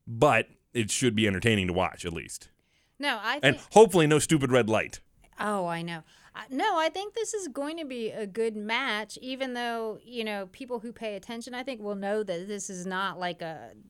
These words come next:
Speaker 2: this is kind of a intermediary type
Speaker 1: Yeah.
Speaker 2: of match, and
Speaker 1: Yeah.
Speaker 2: it's not the, the goal, the end goal, but it's going to be good wrestling, and it's going to get us to where, what is it?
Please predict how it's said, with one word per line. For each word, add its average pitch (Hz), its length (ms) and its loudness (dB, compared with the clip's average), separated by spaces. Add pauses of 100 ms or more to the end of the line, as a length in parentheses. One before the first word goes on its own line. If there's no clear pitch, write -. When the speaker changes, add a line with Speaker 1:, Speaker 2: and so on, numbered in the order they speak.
(240)
Speaker 2:
this 214 220 -6
is 214 100 -8
kind 226 220 0
of 190 100 -4
a 180 340 -2 (120)
intermediary 214 960 -2
type 220 200 -2
Speaker 1:
Yeah. 202 460 4
Speaker 2:
of 196 80 -4
match, 214 480 -2
and 185 100 -4
Speaker 1:
Yeah. 120 140 8
Speaker 2:
it's 85 80 0
not 202 280 -2 (100)
the, 190 360 -8 (540)
the 190 140 -2
goal, 226 540 2
the 190 140 -4
end 214 200 0
goal, 254 260 2 (320)
but 226 340 6
it's 233 220 -4
going 247 300 -2
to 302 60 -6
be 262 140 -8
good 220 240 -4
wrestling, 185 600 -4 (420)
and 196 220 0
it's 202 160 -4
going 208 160 -2
to 202 60 -2
get 220 200 2
us 220 260 -2
to 202 300 -6
where, 190 920 0 (540)
what 202 160 -6
is 170 100 -6
it? - 140 -12